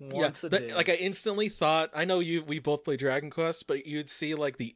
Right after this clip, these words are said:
Speaker 1: little imp monsters you see in the beginning, and they try to cast a boom spell. Like, it's even, it's even, like, the same kind of fucking magic, but they literally do not have enough M P to cast it. <laughs>
Speaker 2: <laughs> Well, well, Megumin is actually able to cast it, except
Speaker 1: No,
Speaker 2: she, uh,
Speaker 1: like,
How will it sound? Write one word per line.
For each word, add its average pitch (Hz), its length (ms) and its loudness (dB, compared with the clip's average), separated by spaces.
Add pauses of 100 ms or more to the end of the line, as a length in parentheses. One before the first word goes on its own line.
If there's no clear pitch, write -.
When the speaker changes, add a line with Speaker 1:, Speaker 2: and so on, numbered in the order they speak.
Speaker 1:
little 143 300 -4
imp 117 180 -10
monsters 165 640 -4
you 147 80 -8
see 156 160 -6
in 156 80 -8
the 151 60 -8
beginning, 139 420 -4
and 139 80 -8
they 131 80 -4
try 131 220 -4
to 139 80 -4
cast 135 360 -6
a 120 60 -10
boom 120 400 -10
spell. 175 460 0
Like, 202 160 2
it's 294 160 0
even, 277 260 0 (180)
it's 247 140 -4
even, 294 220 0
like, 262 140 4
the 240 80 6
same 220 240 8
kind 214 200 8
of 170 180 0 (140)
fucking 180 260 2
magic, 175 340 0 (180)
but 175 100 4
they 196 80 12
literally 208 400 10
do 170 240 0
not 170 220 4
have 160 220 2
enough 151 280 2
M 143 160 -2
P 156 180 -4
to 131 80 -2
cast 123 400 -4
it. 165 240 -6
<laughs> 214 40 -6 (640)
Speaker 2:
<laughs> - 540 10 (640)
Well, 185 220 12
well, 185 160 12
Megumin 196 580 6
is 156 100 0
actually 170 340 0
able 277 260 8
to 139 80 -8
cast 151 340 0
it, 135 140 -2
except 143 480 0 (280)
Speaker 1:
No, 165 140 4
Speaker 2:
she, 165 140 8
uh, 151 100 10
Speaker 1:
like, 131 40 -2